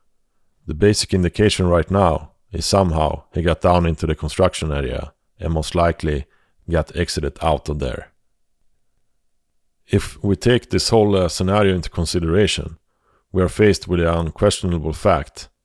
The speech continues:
that Brian's body has never been found, which could actually be proof in itself that he's still alive. In addition to what has been discussed,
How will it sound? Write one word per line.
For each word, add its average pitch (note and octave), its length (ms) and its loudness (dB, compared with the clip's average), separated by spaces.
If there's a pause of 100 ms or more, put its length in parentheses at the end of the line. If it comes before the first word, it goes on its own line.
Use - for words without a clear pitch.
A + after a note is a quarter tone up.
(680)
that - 180 -8
Brian's G2+ 280 4
body F2+ 300 2
has D2+ 140 -4
never F2+ 160 0
been D#2+ 140 -4
found, F2+ 480 -2 (1080)
which F2+ 340 0
could F2 140 -2
actually E2+ 680 2
be F2 120 0
proof F#2 340 2
in E2+ 80 -4
itself E2 640 0
that E2+ 220 -4
he's D2+ 100 -6
still D#2 300 -2
alive. B1 460 -8 (1600)
In G#2 160 2
addition A2 440 4
to F#2 120 -6
what - 460 0
has F2 160 -4
been F#2 200 0
discussed, - 720 -2